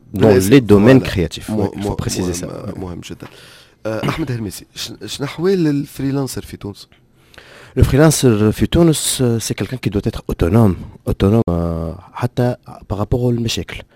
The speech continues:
Speaker 2: فوالا.
Speaker 1: Donc, il doit
Speaker 2: باش
Speaker 1: gérer
Speaker 2: نقولك
Speaker 1: ses
Speaker 2: عادي، يعني
Speaker 1: problèmes
Speaker 2: فريلانس
Speaker 1: وحده.
Speaker 2: اوتونوم يظهر لي في ال اي دي ان نتاع فريلانس
Speaker 1: فوالا.
Speaker 2: اوتونوم.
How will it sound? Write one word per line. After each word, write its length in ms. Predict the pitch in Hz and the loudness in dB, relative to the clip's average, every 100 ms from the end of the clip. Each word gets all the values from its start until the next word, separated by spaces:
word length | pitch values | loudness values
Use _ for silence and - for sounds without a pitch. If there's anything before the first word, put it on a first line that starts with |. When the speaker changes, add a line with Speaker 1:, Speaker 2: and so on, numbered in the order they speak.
| _ | _
Speaker 2:
فوالا. 340 | 104 113 113 101 | -4 0 0 -2
Speaker 1:
Donc, 20 | |
il 140 | 101 | -2
doit 60 | 95 | 0
Speaker 2:
باش 200 | 113 95 | 2 2
Speaker 1:
gérer 120 | 90 | 0
Speaker 2:
نقولك 260 | 107 131 113 | 2 4 4
Speaker 1:
ses 80 | |
Speaker 2:
عادي، 220 | - 143 107 | 4 4 4
يعني 160 | 101 | 2
Speaker 1:
problèmes 20 | |
Speaker 2:
فريلانس 380 | 113 131 120 113 | 2 2 2 2
Speaker 1:
وحده. 100 | 104 | 2
Speaker 2:
اوتونوم 460 | 110 107 127 131 123 | 2 2 2 2 2
يظهر 260 | 120 120 | 2 0
لي 360 | 123 117 113 113 | 0 2 2 2
في 120 | - | -2
ال 100 | 117 | -2
اي 60 | 117 | 0
دي 200 | 120 156 | 0 0
ان 80 | 131 | 0
نتاع 220 | 101 87 | -4 -8
فريلانس 480 | - 87 85 80 113 | -6 -4 -4 -4 -2
Speaker 1:
فوالا. 300 | 98 101 90 | 4 4 2
Speaker 2:
اوتونوم. 240 | 90 87 | -2 -6